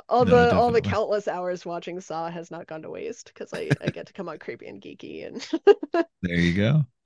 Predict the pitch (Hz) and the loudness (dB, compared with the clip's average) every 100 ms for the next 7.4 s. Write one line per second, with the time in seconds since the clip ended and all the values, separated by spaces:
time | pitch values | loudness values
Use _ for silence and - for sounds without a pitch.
0 | _ _ - - _ _ _ _ _ _ | _ _ -20 -20 _ _ _ _ _ _
1 | _ _ _ _ _ - 107 - - - | _ _ _ _ _ 0 0 0 -2 -2
2 | 90 98 - 117 117 95 123 131 - 127 | -4 -6 0 6 8 8 8 8 6 6
3 | - - 113 113 110 110 107 98 101 - | 6 6 6 8 8 8 4 2 -4 -4
4 | - 98 95 90 92 - 87 87 73 69 | 0 2 4 2 0 0 -2 -2 -4 -2
5 | 87 78 - _ _ _ _ _ _ _ | -2 -4 -10 _ _ _ _ _ _ _
6 | _ _ 233 233 226 262 262 269 262 247 | _ _ 4 4 2 -4 -4 -6 -4 -4
7 | 240 240 240 | -2 0 2